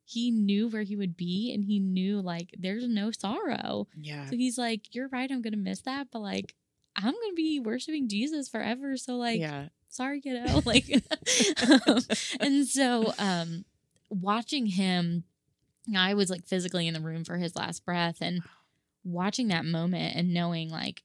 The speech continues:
Speaker 1: knowing where he went
Speaker 2: Yeah.
Speaker 1: was this beautiful
Speaker 2: Yeah.
Speaker 1: experience. So when my mom died, fifty-seven, completely out of the blue,
Speaker 2: Yeah.
Speaker 1: super tragic, all kinds of,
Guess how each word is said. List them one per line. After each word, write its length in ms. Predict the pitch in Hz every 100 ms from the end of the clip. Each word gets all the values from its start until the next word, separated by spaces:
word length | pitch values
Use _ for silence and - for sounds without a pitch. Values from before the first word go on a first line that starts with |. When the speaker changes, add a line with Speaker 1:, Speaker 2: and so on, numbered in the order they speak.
| _ 165
Speaker 1:
knowing 1000 | 170 175 202 226 233 226 180 175 - 185 170
where 200 | - 180
he 140 | 170 165
went 360 | 165 98 -
Speaker 2:
Yeah. 240 | - 78 127 - _ _ -
Speaker 1:
was 180 | 180
this 160 | 170 160
beautiful 1200 | 170 170 190 185 190 202 185 170 - - - 180 - -
Speaker 2:
Yeah. 120 | 131
Speaker 1:
experience. 960 | 131 - 165 180 220 269 294 285 - - _ _ _ _ _ _
So 200 | - 233
when 160 | 220 202
my 140 | 170
mom 400 | 170 170 226 233
died, 520 | 185 165 165 175 180 - _ _ _ _
fifty-seven, 880 | - 240 277 233 175 165 165 165 175 - _ _ _ _
completely 500 | 208 - 269 269 277
out 160 | 226 208
of 60 |
the 80 | 190
blue, 460 | 175 170 170 170 170
Speaker 2:
Yeah. 180 | 131 127 _ _ _ _
Speaker 1:
super 560 | - - - 285 302 311
tragic, 640 | - 180 175 170 170 170 _
all 380 | - 233 277 285
kinds 480 | - - 180 185 165
of, 220 | 175 165